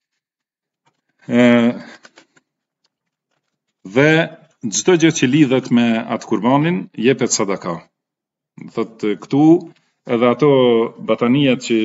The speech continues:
me të cilat e kanë mbulu shpinën e devës, ka thënë, e, pejgamberi sallallahu alaihi wasallam që t'i jepet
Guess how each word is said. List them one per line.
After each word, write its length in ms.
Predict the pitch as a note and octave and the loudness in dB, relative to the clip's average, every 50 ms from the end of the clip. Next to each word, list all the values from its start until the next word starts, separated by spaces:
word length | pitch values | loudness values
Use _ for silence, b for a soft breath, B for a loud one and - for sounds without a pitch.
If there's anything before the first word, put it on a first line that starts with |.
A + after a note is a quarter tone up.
| A2+ A2+ | -2 -6
me 220 | - - A2 A2 | -6 -8 -8 -8
të 100 | A2 - | -6 -6
cilat 240 | B2 A2 A2+ G#2+ - | -6 -4 -4 -4 -6
e 60 | G#2+ G#2+ | -6 -6
kanë 140 | A2+ G#2+ G2+ | -4 -4 -4
mbulu 280 | F#2+ G#2 G#2+ A#2+ A#2+ A2+ A2 G#2 | -6 -4 -2 0 2 2 0 0
shpinën 480 | - - - - C#3+ C#3 A#2+ A2 G#2+ G#2 | -2 -4 0 0 2 2 4 2 0 -2
e 60 | F#2+ | -2
devës, 460 | F2 A2 B2+ C3+ D#3 E3+ D#3+ - - - - | -4 -4 -6 -4 -6 -6 -8 -8 -10 -14 -14
ka 140 | - A#2 G#2 - | -10 -10 -8 -6
thënë, 240 | A#2+ A2+ G#2+ G#2 G2+ G2 | -6 -6 -4 -6 -6 -8
e, 120 | F#2+ F2+ F2+ F2+ F2+ - | -8 -10 -10 -12 -12 -12
pejgamberi 340 | G2+ G2+ G2 G2+ G2 F#2 F#2+ | -12 -10 -8 -8 -8 -8 -10
sallallahu 380 | - G2 F#2 F2+ F#2 F#2+ F#2+ | -10 -10 -10 -10 -10 -10 -12
alaihi 80 | F2+ - | -12 -12
wasallam 200 | - G2 F#2 - | -12 -14 -14 -10
që 160 | - G2 F#2 - | -8 -10 -10 -8
t'i 120 | - F#2+ F#2 | -8 -10 -8
jepet 220 | - F#2+ F2 - | -8 -8 -14 -14